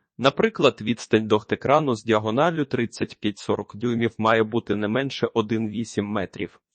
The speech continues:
а для діагоналі п'ятдесят-шістдесят дюймів цей параметр варто збільшити до два-два-п'ять метрів. П'ять.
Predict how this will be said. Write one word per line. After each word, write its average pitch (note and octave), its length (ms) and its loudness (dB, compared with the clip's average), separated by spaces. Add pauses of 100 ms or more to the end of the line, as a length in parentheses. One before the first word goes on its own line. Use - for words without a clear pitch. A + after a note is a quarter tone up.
а G#2 100 4
для G2+ 180 2
діагоналі G#2+ 640 2
п'ятдесят-шістдесят G#2+ 1300 -2 (140)
дюймів B2 360 -2
цей A#2+ 220 0
параметр A#2 560 2
варто B2+ 360 4
збільшити D3 560 -4
до A2 160 0
два-два-п'ять A2+ 840 2
метрів. - 560 -4 (140)
П'ять. G3+ 460 4